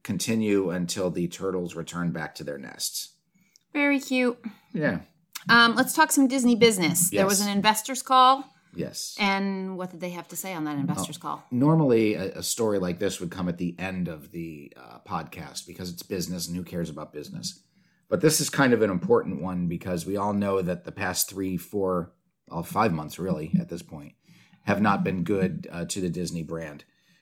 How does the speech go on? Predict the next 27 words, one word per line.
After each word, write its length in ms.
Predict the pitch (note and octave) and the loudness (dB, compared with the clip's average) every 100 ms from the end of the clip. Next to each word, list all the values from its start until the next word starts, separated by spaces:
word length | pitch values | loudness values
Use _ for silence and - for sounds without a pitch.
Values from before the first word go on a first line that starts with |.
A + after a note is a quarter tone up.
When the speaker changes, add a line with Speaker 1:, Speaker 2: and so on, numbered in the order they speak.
| _ | _
Speaker 1:
Uh, 180 | F#2 F#2+ | -2 2
they 100 | F#2+ | 2
did 180 | F2 A#2 | 4 2
have 180 | G#2+ | 2
an 60 | G2+ | 0
investors 500 | F2+ F2 G2 - A#2+ | 0 0 -2 -2 -4
call 260 | - A#2+ A2+ | -2 -2 0
today, 440 | A#2 A#2 C3+ E3+ _ _ - - | 0 2 2 -2 _ _ -20 -12
uh, 240 | E2 E2 E2 | -6 -2 -2
with 300 | E2 E2 - | -2 -4 0
Bob 260 | F2+ F2 | 0 0
Chapek, 580 | - F#2+ F2 A2+ C#3+ - _ _ _ _ | -2 0 0 -2 -2 -6 _ _ _ _
um, 640 | D2+ D#2+ E2 D#2+ E2 D#2 - _ _ _ | -10 -6 -4 -2 -4 -4 -8 _ _ _
and, 580 | G2 G#2 G#2 G#2 G#2 F2 | -4 -2 -2 -2 -4 -2
uh, 520 | G#2 G#2 G#2+ G#2+ G#2 - - _ _ _ | 0 2 2 2 0 -2 -10 _ _ _
it 60 | A2 | 2
wasn't 240 | G2 C#3 | 2 4
really 180 | C3+ C3+ | 4 6
that 200 | B2+ A2+ | 4 4
good 340 | G2 G2 G#2+ | 4 4 4
because 320 | G2+ F2+ G2 | -2 -2 0
they 100 | G2 | 0
did 200 | F#2 A2 | 2 2
announce 480 | A#2+ G#2+ G#2 G#2+ - | 2 2 2 2 2
that 120 | G2 | 0
they 280 | F#2 F#2+ F#2 | 0 0 0
lost 680 | F2 F#2+ F#2+ F#2+ - - | 0 0 2 0 -2 -6